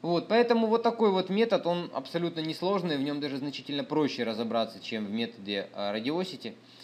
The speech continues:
Вот, еще разочек, то есть самое главное для него что? Первое, это чтобы присутствовал, ну, если это нужно по сцене, по задаче вашей,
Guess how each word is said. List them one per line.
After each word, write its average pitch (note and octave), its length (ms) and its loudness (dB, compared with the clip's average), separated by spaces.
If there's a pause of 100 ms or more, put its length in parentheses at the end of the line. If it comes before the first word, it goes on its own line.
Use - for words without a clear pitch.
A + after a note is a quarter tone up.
(120)
Вот, A2 340 -4
еще C3 240 -4
разочек, B2 420 -4
то A2 80 -6
есть G#2+ 160 -2
самое A#2 320 0
главное G#2+ 360 0
для G2 140 -4
него G2 240 -4
что? F2 260 -10
Первое, G#2+ 360 -2
это B2+ 120 -6
чтобы A#2 260 -6
присутствовал, A2 720 -2
ну, C3+ 140 -6
если C3+ 320 -2
это A2 180 -2
нужно A2 360 -2
по F#2+ 160 -10
сцене, A#2+ 440 -4 (240)
по G#2+ 100 -8
задаче G2+ 440 0
вашей, E2+ 320 -4